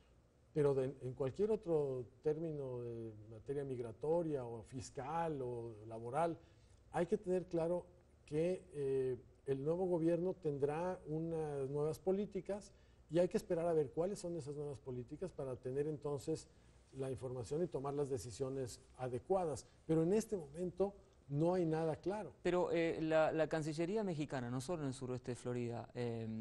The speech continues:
Speaker 2: con, a través de su consulado, sino a través de todos los nervios que tiene la Cancillería mexicana, ¿está preparada para un aluvión de consultas en torno a un posible escenario masivo de deportaciones, como en algún momento se dijo?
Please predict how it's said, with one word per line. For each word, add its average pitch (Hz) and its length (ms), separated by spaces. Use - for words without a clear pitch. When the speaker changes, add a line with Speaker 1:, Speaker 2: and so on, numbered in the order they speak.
Speaker 2:
con, 123 260
a 117 140
través 127 240
de 139 60
su 139 120
consulado, 123 540
sino 135 180
a 135 60
través 131 220
de 131 60
todos 170 440
los 127 200
nervios 135 460
que 117 100
tiene 131 240
la 117 120
Cancillería 117 480
mexicana, 117 340
¿está 226 160
preparada 151 760
para 123 180
un 143 120
aluvión 127 480
de 143 100
consultas 131 600
en 120 140
torno 139 320
a 127 60
un 135 280
posible 135 500
escenario 135 520
masivo 151 480
de 120 60
deportaciones, 120 640
como 120 240
en 113 60
algún 143 240
momento 131 320
se 113 140
dijo? 190 180